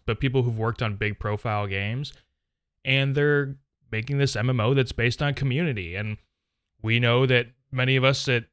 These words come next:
Goodnight Groups love M M Os. And so this is something that I'm really hyped for. I've always wanted a really good M M O that has combat in it, but that's not the sole focus. The focus is the social community aspects. And,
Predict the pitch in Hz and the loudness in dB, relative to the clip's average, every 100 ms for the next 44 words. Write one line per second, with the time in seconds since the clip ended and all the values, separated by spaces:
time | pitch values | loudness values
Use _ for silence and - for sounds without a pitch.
0 | _ - 143 139 123 123 123 - 117 117 | _ -2 2 2 2 0 -2 -2 0 0
1 | 120 120 117 104 117 139 120 113 127 113 | 0 -2 -2 -2 -2 -2 -4 -4 0 0
2 | 110 135 - 147 143 127 123 120 113 110 | 2 0 0 -2 -2 -2 -4 -2 -2 -2
3 | 104 104 104 - 104 123 - 180 208 139 | -4 -4 -6 -4 -2 -2 -2 -2 -2 0
4 | 117 117 123 117 - _ _ _ _ _ | 2 2 2 0 -4 _ _ _ _ _
5 | _ - 120 117 131 131 135 120 123 127 | _ -6 -4 0 2 2 2 0 -2 0
6 | 123 117 110 - - 110 117 131 139 135 | 0 0 -2 -4 -6 0 2 2 0 -6
7 | - - 139 131 131 120 113 117 139 120 | -12 -8 -2 0 0 0 -2 -4 -2 -2
8 | 113 - 117 107 117 123 - 120 113 107 | -2 -2 -2 -2 -2 -4 -4 0 -2 -2
9 | - 101 107 127 - 110 - 123 131 123 | -6 -4 -2 -4 -4 -6 0 0 0 -4
10 | - 117 113 117 104 - 107 107 127 120 | -4 -4 -4 -4 -6 -4 -4 -2 -4 -6
11 | 110 98 104 117 127 123 127 - 135 131 | -6 -4 -4 -2 -2 -4 -4 -4 -4 -4
12 | 113 | -6